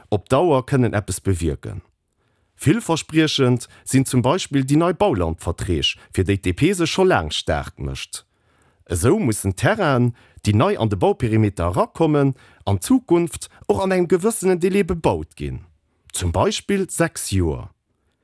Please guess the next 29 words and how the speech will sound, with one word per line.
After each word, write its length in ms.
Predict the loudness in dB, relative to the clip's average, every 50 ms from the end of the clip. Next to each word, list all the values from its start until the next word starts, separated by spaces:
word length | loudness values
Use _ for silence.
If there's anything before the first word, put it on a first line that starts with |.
| _ _ _ _
Geschieht 340 | -2 -2 0 0 0 0 0
das 160 | -2 -2 0
nicht, 400 | 2 2 2 0 -2 -8 -16 -16 _ _ _ _ _ _ _ _
fällt 320 | -2 0 0 0 0 0
das 140 | -2 -4 -2
Terrain 440 | -2 -2 -2 0 2 2 2 2 2
aus 380 | 2 0 0 0 -2 -4 -2
dem 120 | -2 0 0
Bauperimeter 840 | 0 0 0 -2 -2 0 2 2 2 2 2 2 0 0 0 -2 -2
raus. 420 | -4 -4 -4 -6 -8 -10 -12 -12 -14 _ _ _ _ _ _ _ _ _ _ _ _ _ _
Dummer 260 | 2 2 2 2 0
da 180 | 0 -2 -2 0
wird 220 | 0 0 0 0
an 120 | -2 -2 -2
Zukunft 480 | -2 -4 -2 0 0 0 0 0 -2
verhindert 440 | -2 0 0 2 2 0 -2 -2 _
gehen, 300 | 2 2 4 4 2 0 -4 _ -20 -20 _ _
dass 200 | -4 -4 -2 0
wenn 120 | 0 0 2
neu 160 | 2 0 0
Bauland 520 | 0 _ 0 0 2 2 2 0 0 0 -2
ausgewiesen 600 | -2 -2 -2 -2 -2 -2 0 0 -2 -2 -2 0
wird, 360 | 0 0 0 -2 -4 -10 -14 -14 -20 -20 -4 -2
das 160 | -2 -2 0 0
Land 320 | 2 2 2 0 -2 -6 -6 _
einfach 300 | -2 0 0 0 -2 -4
bruchleie 640 | -2 2 2 2 2 2 0 -2 0 0 0 -2 -4
gelost 400 | -4 -4 -4 -4 -4 -6 -8 -8
wird. 380 | -10 -10 -10 -10 -12 -14 -14 -14